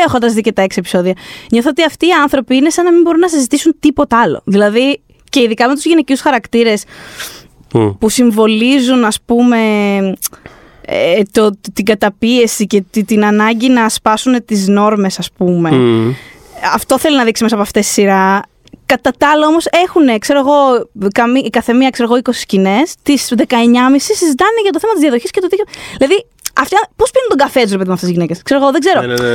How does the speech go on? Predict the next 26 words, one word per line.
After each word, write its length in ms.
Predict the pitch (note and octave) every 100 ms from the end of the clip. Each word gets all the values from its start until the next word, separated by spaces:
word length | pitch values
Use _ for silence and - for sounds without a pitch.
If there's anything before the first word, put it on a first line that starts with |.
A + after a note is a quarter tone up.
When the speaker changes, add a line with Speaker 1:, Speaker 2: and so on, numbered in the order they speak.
| A#2 A#2
Speaker 2:
ναι, 0 | A2
Speaker 1:
Ποιος 80 | A#2+
Speaker 2:
όχι. 100 | C5
Speaker 1:
τους 100 | -
φτιάχνει 260 | - A#4 A4
τα 100 | F4
μαλλιά; 540 | D#4 B3+ A#3+ G3 F3+ F#3
Speaker 2:
Συμφωνώ. 280 | A#2+ C#3 C3+
Speaker 1:
Τι; 60 |
Speaker 2:
Αυτό 140 | C3 F#3
είναι, 160 | D#3+ F#3+
αυτό 220 | B2+ -
είναι 100 | D#3
γενικότερα 400 | F3 F3 F3+ F#3
πολύ 160 | C3+ A#2+
μεγάλο 280 | A2+ A2
πρόβλημα 320 | G#2+ A2 G#2+ G#2+
στο, 520 | - G#2+ G#2+ G#2+ -
στο 200 | - A#2
entertainment, 540 | A2+ G#2 A#2 A2 A2 A#2+
γιατί 340 | C#3+ C#3 - G#4+
Speaker 1:
Μμμ. 140 | B4
Speaker 2:
είναι, 180 | A4+ G#3
είναι 120 | C#3
αυτό 200 | D#3 F3+
που, 460 | D3+ F#3 E3+ D#3+ C#3+